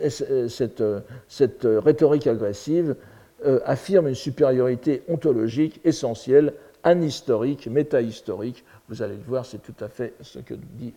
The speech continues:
euh, Norinaga. Ce sera ici le rôle de Motori Norinaga. Cette troisième phase n'est pas obligatoire, et elle connaît des différences d'intensité selon les cultures. La France est passée par la querelle des anciens et des modernes, on peut f-,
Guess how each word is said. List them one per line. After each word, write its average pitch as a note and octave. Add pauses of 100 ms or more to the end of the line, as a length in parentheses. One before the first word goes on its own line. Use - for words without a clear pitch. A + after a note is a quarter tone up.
euh, A2
Norinaga. A#2 (720)
Ce -
sera D3+
ici C#3
le A2+
rôle C#3
de A#2+
Motori G#2+
Norinaga. G2 (600)
Cette F#3
troisième F#3+
phase G3+
n'est C3
pas C#3+
obligatoire, A#2 (320)
et A#2+
elle D3+
connaît G3
des D3
différences D#3+
d'intensité D#3
selon A#2+
les A2+
cultures. B2+ (480)
La C3+
France F#3
est C#3+
passée D3+
par C3+
la B2+
querelle D3
des B2
anciens C3+
et B2
des B2+
modernes, C#3+ (280)
on -
peut A2+
f-, -